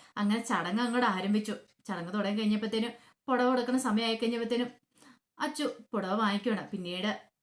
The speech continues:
അവരുടെ കാല് തൊട്ട് വന്ദിക്കുന്നുണ്ട്, ശ്രീദേവിയുടെ അനുഗ്രഹം മേടിക്കുന്നുണ്ട്. അങ്ങനെ ഓരോരുത്തരുടെയും കാല് തൊട്ട് പല്ലവി,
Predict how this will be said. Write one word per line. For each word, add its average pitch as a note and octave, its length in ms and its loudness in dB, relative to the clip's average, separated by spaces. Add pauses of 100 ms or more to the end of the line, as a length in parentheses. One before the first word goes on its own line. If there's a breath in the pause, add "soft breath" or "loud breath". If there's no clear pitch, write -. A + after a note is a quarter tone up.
(280)
അവരുടെ A3 440 -2
കാല് G#3 260 2
തൊട്ട് A3+ 200 0
വന്ദിക്കുന്നുണ്ട്, G#3 580 0
ശ്രീദേവിയുടെ F#3+ 720 -2
അനുഗ്രഹം C4+ 380 2
മേടിക്കുന്നുണ്ട്. G#3 440 0 (340 loud breath)
അങ്ങനെ E4+ 260 2
ഓരോരുത്തരുടെയും B3 680 2
കാല് G#3 320 2
തൊട്ട് A3 180 0
പല്ലവി, G3 320 -2